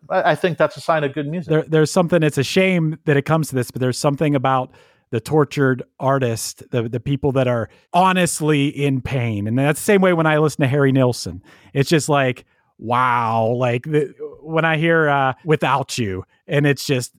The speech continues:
Speaker 2: th-, this is real music. This isn't something that,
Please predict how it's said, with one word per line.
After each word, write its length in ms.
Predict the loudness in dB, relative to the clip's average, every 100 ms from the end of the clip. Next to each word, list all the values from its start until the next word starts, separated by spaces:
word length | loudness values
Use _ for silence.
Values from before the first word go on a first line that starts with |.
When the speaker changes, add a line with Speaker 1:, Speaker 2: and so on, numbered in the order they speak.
| -10
Speaker 2:
th-, 120 | -8
this 240 | -2 -2 0
is 260 | -2 -4 -10 -12
real 760 | -6 -2 2 2 2 2 0
music. 560 | -2 0 0 0 -4 -4
This 220 | -4 0
isn't 280 | 2 2 0
something 480 | 0 0 0 0 2
that, 140 | 0